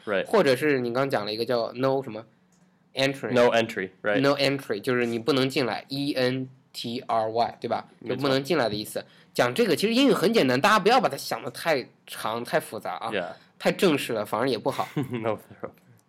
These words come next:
Speaker 2: 好，最后两个让我崩溃的呢，是有一张图，上面写了一个“You are here”，就是你知道当你去逛景点的时候，他给你一个 map，
Speaker 1: 对。
Speaker 2: 然后有一个点，有个 dot，
Speaker 1: 啊。
Speaker 2: D O T dot，表这个点，然后这个点通常是红色的，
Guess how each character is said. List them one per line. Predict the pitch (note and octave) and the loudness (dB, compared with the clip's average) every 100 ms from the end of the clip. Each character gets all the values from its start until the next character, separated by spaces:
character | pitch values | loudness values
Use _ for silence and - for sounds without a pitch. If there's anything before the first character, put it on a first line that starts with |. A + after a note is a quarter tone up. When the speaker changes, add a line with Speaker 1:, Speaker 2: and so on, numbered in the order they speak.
| - - | -20 -20
Speaker 2:
好， | - C#3 - | 0 0 2
最 | - G3+ | 4 6
后 | G#3 | 8
两 | F#3+ D#3+ | 8 8
个 | F3 | 8
让 | F#3+ | 6
我 | E3 | 6
崩 | C#3+ F#3 | 4 2
溃 | G#3 | 4
的 | F3+ | 2
呢， | D3+ C#3+ | 4 2
是 | C#3+ | 2
有 | C#3+ | 0
一 | C#3+ | 2
张 | D3+ D#3 | 2 0
图， | - E3 D3 D#3 | -4 -4 -2 0
上 | D3+ | 2
面 | D3 | 2
写 | C#3+ B2+ | 2 4
了 | A#2+ | 4
一 | C3 | 6
个 | C#3 B2 - - - | 4 2 -2 -20 -6
“You | D3 E3+ | 2 6
are | D#3 D3 - | 8 6 4
here”， | F#3+ C#3+ G#2 - - _ _ | 2 4 2 -4 -20 _ _
就 | - | -4
是 | F#3 | -2
你 | E3 | 2
知 | E3+ | 6
道 | G#3 | 6
当 | F#3+ G3+ | 8 6
你 | G3 D3+ | 4 2
去 | G3 | 0
逛 | G3 G3+ | 4 4
景 | F#3 E3 | 4 0
点 | F#3+ C#3+ | 2 2
的 | |
时 | C#3+ | 4
候， | D3+ | 4
他 | F3+ | 2
给 | E3+ | 0
你 | F3 C#3 | 0 2
一 | |
个 | C#3 | 2
map， | E3 F3 - - | 2 2 0 -8
Speaker 1:
对。 | B2+ A2+ G2+ | -2 0 2
Speaker 2:
然 | C#3 | 4
后 | F3+ | 6
有 | D#3 | 6
一 | |
个 | E3+ | 4
点， | G3+ D#3+ B2+ | 2 0 0
有 | B2 | 2
个 | C#3 | 2
dot， | D#3 A3+ - - A#2 | 4 4 4 0 4
Speaker 1:
啊。 | A2+ G#2 G2+ _ | 4 4 -2 _
Speaker 2:
D | G3+ G3 | 2 6
O | G3+ | 6
T | G3+ F#3+ | 4 2
dot， | A3 F#3 - | 4 4 4
表 | C#3 C3+ | 4 4
这 | |
个 | F#3 | 4
点， | G3+ D#3 F#2+ A#2+ | 2 -2 -4 0
然 | C3 | 2
后 | E3 F#3+ | 4 4
这 | |
个 | G#3+ | 2
点 | G3 C3+ | 0 0
通 | C#3 | 2
常 | D#3+ | 2
是 | E3+ | 2
红 | - B2 | 0 -4
色 | C3+ F#3 | 0 2
的， | B2 G2+ | 2 0